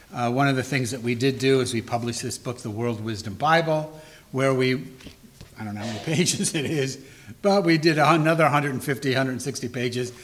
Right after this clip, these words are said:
trying to say what he <laughs> said in this one song. A couple of weeks ago, I was, well, almost a month ago, I guess, I was in the Bahamas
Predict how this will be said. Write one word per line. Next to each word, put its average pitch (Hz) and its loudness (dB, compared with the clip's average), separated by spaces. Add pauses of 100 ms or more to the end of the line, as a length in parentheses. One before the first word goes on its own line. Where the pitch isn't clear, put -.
(220)
trying 131 2
to 147 -2
say 151 4
what 147 0
he 151 -2
<laughs> - -
said 170 -2 (300)
in 143 2
this 135 0
one 135 2
song. 170 4 (3500)
A - -14
couple 226 0
of 175 4
weeks 285 2
ago, 160 0 (100)
I 165 0
was, 147 -2 (560)
well, 143 -4
almost 131 -4
a 147 -2
month 135 -2
ago, 113 -8
I 104 -8
guess, 127 -8 (220)
I 151 2
was 160 2
in 156 4
the 156 4
Bahamas 185 2